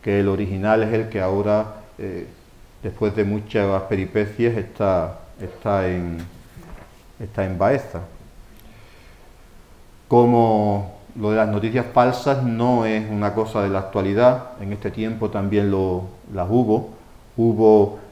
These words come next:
eh, cuando ya estaba el acto prácticamente en marcha, cuando los autobuses ya habían salido de, de Madrid, pues hubo,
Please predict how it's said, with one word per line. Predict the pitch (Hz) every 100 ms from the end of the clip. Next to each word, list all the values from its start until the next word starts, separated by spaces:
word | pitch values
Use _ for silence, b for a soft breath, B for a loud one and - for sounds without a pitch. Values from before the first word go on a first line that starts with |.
| - 107
eh, | 104 101
cuando | 104 95
ya | 90 110
estaba | 110 120 110 107 104
el | 101 104 104
acto | 107 - 104
prácticamente | 107 110 - 110 104 104 104 104
en | 98
marcha, | 107 123 - 110 123 -
cuando | 98 95
los | 95
autobuses | 98 98 101 104 104
ya | 98 104
habían | 101 104 101
salido | 101 92 104 104 101
de, | 95 95 92 90
de | 95
Madrid, | 95 101 139 - B B
pues | 107 92
hubo, | 107 107 104 104 98